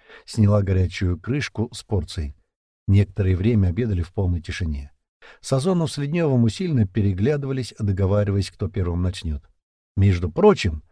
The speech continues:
невинно произнес капитан, видно, начинать выпало ему, «это была последняя порция, а у нас так не принято. Некрасиво себя ведете». По логике эксперимента он должен был обращаться к ней на «ты», но у него самого почему-то это не получалось.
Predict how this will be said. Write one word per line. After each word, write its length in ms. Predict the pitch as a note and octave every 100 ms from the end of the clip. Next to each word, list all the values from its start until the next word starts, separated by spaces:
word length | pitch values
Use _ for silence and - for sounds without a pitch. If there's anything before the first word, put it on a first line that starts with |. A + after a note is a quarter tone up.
| _ _ _ _
невинно 400 | F2 B2+ G3 F#3
произнес 460 | - G2 F2+ A#2+ -
капитан, 460 | - F#2 F2 D#2+
видно, 400 | E2+ F3+ D3 D3
начинать 440 | A#2 F#2+ A2 A2+ G2+
выпало 300 | G#2 G2 F#2
ему, 320 | F2+ D#2+ D2 _ _ _ _
«это 240 | F3+ -
была 260 | F3+ B2+ G3
последняя 600 | C#3+ G#2+ C3+ F3+ D3+ G#2+
порция, 560 | A#2 D3 C3+ - D#2 D2 _
а 160 | G2+ A2
у 80 | B2
нас 400 | E3+ F3+ E3 -
так 280 | C#3+ E3
не 120 | E3+ D#3
принято. 560 | A2+ A#2 A#2 A2 G#2+ - _ _ -
Некрасиво 580 | C#3 A3 G#3+ D#3+ F#3
себя 240 | F#3 E3+ D#3
ведете». 440 | B2 F2+ F#2 - - _ _ _ _
По 40 | F#2
логике 480 | G#2 A2 G2 F#2+
эксперимента 720 | G2 - G#2+ G#2+ B2 A#2 G#2 G#2
он 280 | G#2+ G#2+ G2
должен 340 | A#2+ G2+ G#2
был 160 | G2 G#2+
обращаться 560 | F2+ G2 - A#2+ - G#2+
к 80 |
ней 160 | A2 G2+
на 140 | G2+
«ты», 300 | F#2+ E2 F2 -
но 260 | A2+ D#3+ -
у 100 | C#3
него 260 | C#3 C#3+
самого 420 | C3+ - B2+ C3 C#3
почему-то 500 | A2 - C3 A#2 G#2+
это 120 | G#2
не 120 | G2
получалось. 600 | F#2+ F#2+ - D2+ C#2+ -